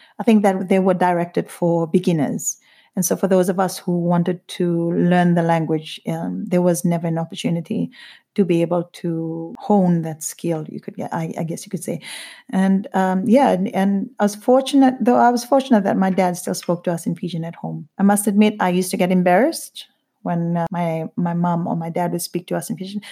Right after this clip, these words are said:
My, my parents are very, um, you could say, patriotic. <laughs> And so they, they, it wouldn't stop them from speaking to me in Fijian. They'd, they'd speak to me in Fijian all the time.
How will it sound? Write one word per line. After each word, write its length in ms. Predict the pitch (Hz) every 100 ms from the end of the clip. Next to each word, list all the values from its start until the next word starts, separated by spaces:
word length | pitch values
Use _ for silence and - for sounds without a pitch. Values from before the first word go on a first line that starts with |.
| - -
My, 80 |
my 140 | 185 202
parents 480 | 202 247 202 180 175
are 60 |
very, 460 | 170 165 160 160 -
um, 560 | 160 160 156 160 165 156
you 80 | -
could 140 | -
say, 100 | -
patriotic. 760 | 175 190 - 202 240 277 269 - - -
<laughs> 80 | 254 - 220 - - - - -
And 180 | 196 185
so 200 | - 196
they, 260 | 190 226 240
they, 180 | 185 -
it 140 | 226
wouldn't 240 | 233 202
stop 240 | 202 185 -
them 120 | 180
from 360 | - 175 170 170
speaking 380 | - 185 185 175
to 100 | 175
me 160 | 165
in 100 | 165
Fijian. 440 | 156 165 - 160 - _ _ _ -
They'd, 160 | 180 175 -
they'd 200 | 185 180
speak 300 | - 196 202
to 80 | -
me 300 | 175 170 - -
in 80 |
Fijian 560 | 170 175 160 - 165 160 _ _ -
all 240 | 175 165
the 120 | 156
time. 360 | 151 156 160